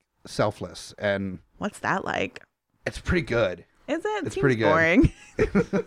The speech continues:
Speaker 2: <laughs> Seems very, uh, lacking in ponies. <laughs>
Speaker 1: Significantly lacking in ponies.
Speaker 2: So few ponies <laughs> in having scruples.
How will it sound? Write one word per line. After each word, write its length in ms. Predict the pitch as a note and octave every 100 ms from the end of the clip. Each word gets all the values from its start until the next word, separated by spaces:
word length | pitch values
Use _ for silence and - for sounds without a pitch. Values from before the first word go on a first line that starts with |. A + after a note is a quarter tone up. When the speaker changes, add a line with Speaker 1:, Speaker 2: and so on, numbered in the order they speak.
| - -
Speaker 2:
<laughs> 220 | - -
Seems 320 | - D#4 E4 C4
very, 520 | B3 A#3 A3+ G#3 -
uh, 280 | F#3 F#3 F3
lacking 500 | E3+ F3+ F#3+ G#3+ G#3
in 160 | F3+ E3+
ponies. 880 | - F#3+ F#3+ - F2 A#3+ G3+ A#3 -
<laughs> 1000 | _ - - G4 _ _ _ _ _ _
Speaker 1:
Significantly 1080 | - - F3 D#3 D3 D3+ - D3+ C3 B2 A#2+
lacking 320 | G#2 G2+ G#2
in 100 | G2+ F#2+
ponies. 640 | G#2+ G2+ G2 F#2 - - - C5 F#4+
Speaker 2:
So 460 | - - - F#3+ G#3+
few 220 | G3+ G3+
ponies 600 | F#3+ F#3+ F3 E3 D#3+ F#3+ - C#4+
<laughs> 120 | -
in 760 | D#4 A#3 E3 - F3+ F3 F3 - _ _
having 320 | - D#3 D#3
scruples. 920 | D3+ - - D3+ D#3 G3+ - C4 -